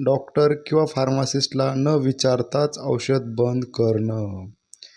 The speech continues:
कधीकधी पेशंट थोडं बरं वाटल्यास औषध बंद करतात, पण हे चुकीचं आहे. तिसरी चूक करतात, औषध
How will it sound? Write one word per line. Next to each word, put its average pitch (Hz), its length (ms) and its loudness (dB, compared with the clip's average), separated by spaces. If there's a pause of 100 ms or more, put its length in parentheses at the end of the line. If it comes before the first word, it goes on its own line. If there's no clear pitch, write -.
(300)
कधीकधी 156 440 2
पेशंट 156 460 0 (420)
थोडं 151 260 4
बरं 147 160 4
वाटल्यास 131 520 0 (460)
औषध 131 340 2
बंद 131 320 0
करतात, 110 480 0 (1120)
पण 160 160 4
हे 160 160 2
चुकीचं 139 680 0
आहे. 110 480 0 (920)
तिसरी 156 260 2
चूक 180 280 -2
करतात, 147 400 2 (260)
औषध 143 400 0